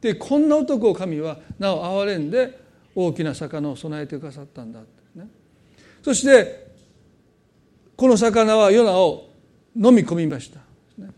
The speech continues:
聖書は、ここにね、「ヨナは三日三晩、魚の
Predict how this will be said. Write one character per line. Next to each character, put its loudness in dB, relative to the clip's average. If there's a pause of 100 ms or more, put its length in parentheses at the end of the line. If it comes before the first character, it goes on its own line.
(1700)
聖 6
書 2
は、 2 (1120)
こ 2
こ 4
に 2
ね、 -4
「ヨ 8
ナ 8
は 4
三 2
日 6
三 8
晩、 2 (440)
魚 0
の -2